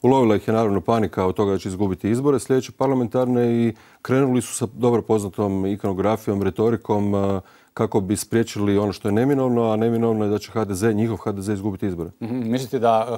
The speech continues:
Speaker 2: Herman Vukušić, koji je, e, organizator tog prosvjeda, da on radi za H D Z?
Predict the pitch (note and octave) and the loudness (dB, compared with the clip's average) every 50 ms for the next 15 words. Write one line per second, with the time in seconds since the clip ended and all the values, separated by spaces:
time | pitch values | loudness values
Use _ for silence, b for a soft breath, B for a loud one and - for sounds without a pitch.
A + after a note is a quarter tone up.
0 | - - C#3 C3 C#3 C3 A#2+ A2+ C3 C3 - B2+ - G#2 - - - A#2 A2+ A2 | -2 -2 0 0 0 -2 -2 -4 -4 -4 -6 -10 -12 -14 -10 -4 0 0 0 2
1 | A2 A2 G#2+ G#2+ G#2+ G#2 A2 A2+ A2 A2 - F2+ A2 G#2+ G#2 A2 G#2 G2+ A#2 C3 | 0 0 0 0 0 -2 -2 -4 -4 -4 -4 -4 -4 -2 -2 -4 0 0 0 0
2 | - - - - B2+ - B2+ B2 B2 - C3+ A2+ G#2+ A2 A2 G#2+ G#2+ G#2+ G#2+ A2+ | 0 -2 -4 -6 -4 0 0 0 0 0 -2 -2 0 2 2 4 4 4 2 2
3 | A#2+ A2 G#2+ G#2 A2 A#2 A#2+ A#2 A2 G2+ G2 - A2 A2 A2 G#2 A#2 | 0 0 2 2 2 2 0 -2 -6 -8 -4 -4 -4 -4 -2 -2 -2